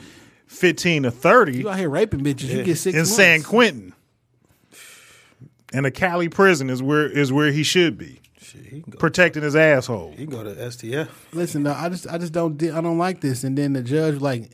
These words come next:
Speaker 2: "It don't matter. I'm not lo-, I'm not lowering your bail."
Speaker 1: And a, and the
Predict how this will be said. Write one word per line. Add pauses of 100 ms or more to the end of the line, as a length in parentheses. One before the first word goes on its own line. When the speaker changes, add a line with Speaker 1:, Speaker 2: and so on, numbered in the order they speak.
Speaker 2:
"It
don't
matter.
I'm
not
lo-, (440)
I'm
not
lowering
your
bail." (760)
Speaker 1:
And
a,
and
the